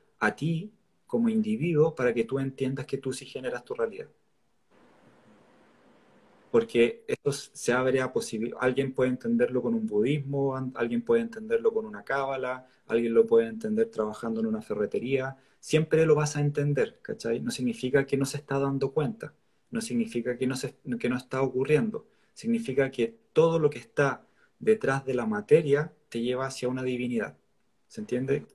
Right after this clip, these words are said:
Por eso te interesa, por eso le interesa tanto. Cuando a ti te gusta algo, es porque tú entendiste que detrás de eso hay divinidad, ¿cachai?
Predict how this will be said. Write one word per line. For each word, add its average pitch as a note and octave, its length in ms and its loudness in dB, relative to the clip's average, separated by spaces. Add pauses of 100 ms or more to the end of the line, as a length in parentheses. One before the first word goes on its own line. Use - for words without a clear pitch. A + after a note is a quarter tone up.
(180)
Por A2+ 120 4
eso - 140 0
te C#3+ 80 4
interesa, C3 520 4
por A2 120 4
eso B2 160 -2
le B2 100 2
interesa A#2+ 420 -2
tanto. C3 280 -4
Cuando A2 200 2
a - 20 4
ti B2+ 100 -4
te C3 80 0
gusta B2+ 420 -4
algo, C#3 360 -4 (320)
es - 120 -10
porque A2+ 260 -2
tú B2+ 140 0
entendiste B2+ 580 -2
que B2 100 4
detrás A#2+ 360 6
de C3 80 0
eso C3 180 -2
hay B2+ 260 0
divinidad, A2 540 -2 (140)
¿cachai? G#2+ 460 -10